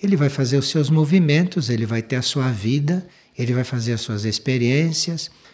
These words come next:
vai fazer o seu restauro, restauro mesmo,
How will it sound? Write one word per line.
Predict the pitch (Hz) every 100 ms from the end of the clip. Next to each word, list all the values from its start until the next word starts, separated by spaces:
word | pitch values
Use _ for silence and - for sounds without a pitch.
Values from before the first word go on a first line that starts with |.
| _
vai | 117
fazer | - 110 113
o |
seu | - 113
restauro, | 98 123 - 143 151 165 165 170 180 - _
restauro | - 131 - - 147 180 190
mesmo, | 170 123 139 117 101 101